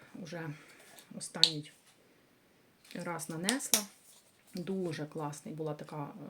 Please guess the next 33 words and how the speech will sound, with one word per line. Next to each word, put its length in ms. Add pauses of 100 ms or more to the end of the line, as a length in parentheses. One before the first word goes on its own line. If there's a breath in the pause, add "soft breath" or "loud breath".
(480)
гавайсь-, 460 (200)
гавайська 540
лінієчка, 500
гавайські 460
квіти 260
гібі-, 420
гібіскусу 960 (720 loud breath)
називається 840
Вейвон. 480 (120)
Класна 500
дуже 460 (600 loud breath)
була 400
ліміточка 520
така. 480 (240 loud breath)
Їх 200
було 220
там 160
кілька 280
видів, 260
здається, 400
цей 180
з 80
гібіскусом 540
дуже 260
класно, 360
дуже 220
смачно 400
пахне, 280
солоденький, 600
такий 240
якийсь 220
навіть 220
фруктовий, 600